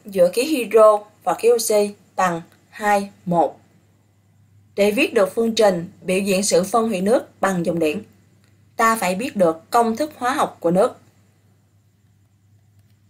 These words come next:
Từ thí nghiệm trên, ta đã biết tỷ lệ thể tích giữa khí hydro và khí oxy bằng hai một. Trong cùng một điều kiện, tỷ lệ thể tích bằng tỷ lệ số mol.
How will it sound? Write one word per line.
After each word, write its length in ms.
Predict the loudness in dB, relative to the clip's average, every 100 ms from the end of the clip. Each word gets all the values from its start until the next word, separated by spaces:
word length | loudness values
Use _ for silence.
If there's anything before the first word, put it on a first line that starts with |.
| _ _ _ _ _ _ -2
Từ 160 | 2
thí 140 | 2 2
nghiệm 260 | 0 0
trên, 340 | 2 4 4 0 -4
ta 160 | 0 2
đã 140 | 0
biết 300 | 2 0 -2 _ _ _ _
tỷ 120 | 0 2
lệ 240 | 4 2
thể 120 | 2
tích 320 | 0 0 -2 -6 -12
giữa 240 | -2 -2
khí 100 | 0
hydro 580 | -4 -2 2 4 4 4 -4 -2
và 120 | -2
khí 200 | 0 0
oxy 420 | 2 2 2 0 -6 _ _
bằng 240 | -2 -2 -4 -10 _
hai 420 | _ -2 0 0 -4 _
một. 340 | -4 -4 -4 -8 _ _ _ _ _ _ _ -4
Trong 220 | -2 0
cùng 200 | 2 4
một 200 | 2 2
điều 160 | -2 2
kiện, 320 | 2 2 -2 -14 _ -4
tỷ 120 | 0
lệ 220 | 2 2
thể 140 | 2 -2
tích 280 | -2 -2 -6 _ _ _
bằng 220 | -4 -4 -2
tỷ 100 | -2
lệ 200 | 0 0
số 180 | 0 0
mol. 240 | 2 0